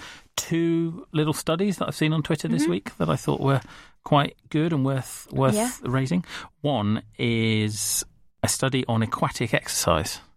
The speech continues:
Speaker 1: Did you see that?
Speaker 2: I saw it and I've meant to read it, but haven't read it yet, so I'm glad you've brought it up.
Speaker 1: Ah, so I had a look. So this is published in Age and Aging, and this
Speaker 2: Mm-hmm.
Speaker 1: is November twenty sixteen. And essentially it's a, uh, a study comparing aquatic-based exercise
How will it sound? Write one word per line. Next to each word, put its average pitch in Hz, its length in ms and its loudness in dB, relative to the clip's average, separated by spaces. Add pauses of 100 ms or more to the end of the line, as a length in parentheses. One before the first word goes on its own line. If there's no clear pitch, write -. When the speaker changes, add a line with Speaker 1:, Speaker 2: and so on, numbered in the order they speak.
Speaker 1:
Did 139 120 0
you 156 80 2
see 165 140 -2
that? 175 240 -2 (300)
Speaker 2:
I 233 140 4
saw 302 360 0
it 302 100 2
and 233 120 -2
I've 226 160 -2
meant 240 240 0
to - 100 -8
read 226 160 2
it, 214 80 -2
but 185 120 -2
haven't 202 180 0
read 202 120 2
it 196 80 -2
yet, - 240 -2
so - 160 -2
I'm 185 180 0
glad 202 260 0
you've 185 120 -4
brought 190 140 0
it - 80 -2
up. 196 80 -2
Speaker 1:
Ah, 98 300 2
so 107 120 -2
I 107 60 2
had 117 100 0
a 120 40 2
look. 107 160 0
So 113 100 0
this 135 160 2
is 147 60 -4
published 139 340 -2
in 127 100 2
Age 120 220 0
and 117 80 2
Aging, 104 340 0
and 107 140 2
this 120 80 2
Speaker 2:
Mm-hmm. - 80 -4
Speaker 1:
is 107 60 -2
November 104 440 2
twenty - 280 -2
sixteen. - 520 2 (440)
And 110 300 2
essentially 160 440 0
it's - 200 -2
a, 98 200 2 (200)
uh, 98 340 2
a 95 60 0
study 131 360 2
comparing 113 680 0
aquatic-based - 840 0
exercise - 640 0